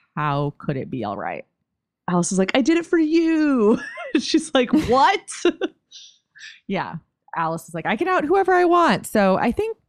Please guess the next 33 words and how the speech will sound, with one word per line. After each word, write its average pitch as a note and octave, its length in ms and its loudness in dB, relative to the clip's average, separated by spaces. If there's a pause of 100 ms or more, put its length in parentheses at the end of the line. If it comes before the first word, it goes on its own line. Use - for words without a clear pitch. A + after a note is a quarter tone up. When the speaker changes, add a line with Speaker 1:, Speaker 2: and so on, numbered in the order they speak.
(320)
Speaker 1:
that G#3 220 -4
this F#3+ 260 -2
is, F3 480 0 (300)
um, C#3+ 680 -2
not - 200 -6
gonna C3 160 -8
go - 160 -12
well E2 180 -10
for - 220 -12
them. - 240 -8
This F#3+ 160 -10
fight - 160 -10
is - 120 -12
not - 140 -12
gonna - 120 -14
go - 140 -12
well - 120 -2
Speaker 2:
It - 60 -12
seems B4 180 -4
Speaker 1:
for B4+ 100 0
Speaker 2:
like - 80 -6
Speaker 1:
them. G4+ 220 0
Speaker 2:
they're - 80 -6
in B3 240 2
t-, - 80 -10 (360)
very, D#4+ 240 2
very, A#3 300 2
very F#3+ 260 4
different F3+ 320 0
places F3+ 460 -2
in A3+ 120 2
their G#3+ 180 2
lives, A3 520 0